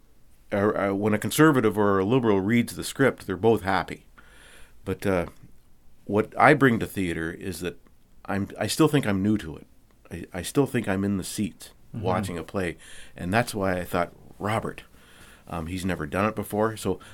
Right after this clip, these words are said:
Speaker 1: I'm gonna bring him in with new eyes." And boy, he brought in new eyes. He's a, he's been very innovative, and, uh,
Speaker 2: A-, and, and what was your original motivation for, for writing this in the first place, and why pick,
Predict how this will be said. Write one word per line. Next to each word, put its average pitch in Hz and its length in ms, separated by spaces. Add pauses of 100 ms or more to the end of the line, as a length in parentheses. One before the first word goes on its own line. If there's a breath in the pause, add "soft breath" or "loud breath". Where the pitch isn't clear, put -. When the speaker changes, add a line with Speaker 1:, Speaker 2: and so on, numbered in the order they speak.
Speaker 1:
I'm 117 120
gonna 104 160
bring 110 260
him 113 340
in 92 380
with 92 200
new 117 260
eyes." 101 460 (400 soft breath)
And 82 280
boy, 98 260
he 101 100
brought 104 240
in 95 160
new 98 160
eyes. 82 340
He's 98 200
a, 85 200
he's 95 160
been 87 160
very 98 360
innovative, 90 540 (640 soft breath)
and, 80 160
uh, 78 180 (400)
Speaker 2:
A-, 147 180
and, 139 400
and 123 500
what 135 220
was 135 180
your 127 200
original 120 380
motivation 107 1080
for, 101 520
for 107 220
writing 104 380
this 98 200
in 98 80
the 92 80
first 101 320
place, 85 300
and 95 120
why 101 280
pick, 101 420